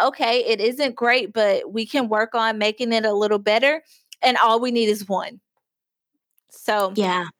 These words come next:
Speaker 2: I
Speaker 1: yeah.
Speaker 2: love that. I love that. I love that, that, like, trust your instincts, trust your gut, and know you have options. Because some, there's
Speaker 1: Mm-hmm.
Speaker 2: so many times I go into the doctor's office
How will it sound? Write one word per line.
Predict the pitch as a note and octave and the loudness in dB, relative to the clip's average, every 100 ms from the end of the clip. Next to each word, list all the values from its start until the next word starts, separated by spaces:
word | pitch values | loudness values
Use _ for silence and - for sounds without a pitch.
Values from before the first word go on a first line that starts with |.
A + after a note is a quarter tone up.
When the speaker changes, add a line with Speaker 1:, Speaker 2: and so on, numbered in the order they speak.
| - - - | -20 -8 0
Speaker 2:
I | G#3 | 4
Speaker 1:
yeah. | |
Speaker 2:
love | G#3 G3+ F#3 | 4 2 2
that. | F3+ E3+ F3+ _ _ - | 2 2 -2 _ _ 2
I | G#3 | 4
love | G3+ G3+ G#3 G3+ G3 F#3 | 4 4 4 4 2 0
that. | F3+ D#3 C#3+ - _ - - - - - | -2 -2 -4 -8 _ -20 -20 -20 -20 -4
I | G3+ | -2
love | G3+ G3 F#3 | 2 2 0
that, | F#3 E3+ D3+ | 0 0 0
that, | G#3 G3+ | -2 -4
like, | - G3+ G3 - | 0 -2 -2 -10
trust | - A3+ A3 - - | -8 -4 -4 -4 -8
your | A#3 | -4
instincts, | G#3 G3+ - G#3 G3 G3 - - _ | -4 -4 -4 -4 -4 -6 -10 -14 _
trust | - G#3+ G#3 - | -6 -4 -6 -6
your | G3+ F#3+ | -4 -2
gut, | G3 F3+ F3+ - - - - - | 0 0 0 -4 -16 -20 -8 -2
and | G3 G3 | 0 2
know | F#3 | 2
you | F#3 F#3 | 2 0
have | F#3 F3 | -2 0
options. | D3+ D3+ - - G2 - - - - - - | -2 -2 -4 -4 -4 -6 -10 -14 -18 -18 -6
Because | C4+ D4+ D4+ | 0 0 -2
some, | - E4+ - | 0 0 0
there's | D4 G3+ | -2 0
Speaker 1:
Mm-hmm. | |
Speaker 2:
so | D4+ F4 | 0 0
many | F4+ D#4+ | 0 -2
times | - C4 B3+ A#3+ | -2 -2 -2 -2
I | G#3 G#3+ | -4 -2
go | A3+ A3 | 0 0
into | G#3 G#3 G3+ | 0 -2 -4
the | G3 | 0
doctor's | F#3 F#3+ G3+ F#3+ | -2 -2 -6 -2
office | F3+ F3+ F#3 F3+ - | -2 -2 -2 -4 -4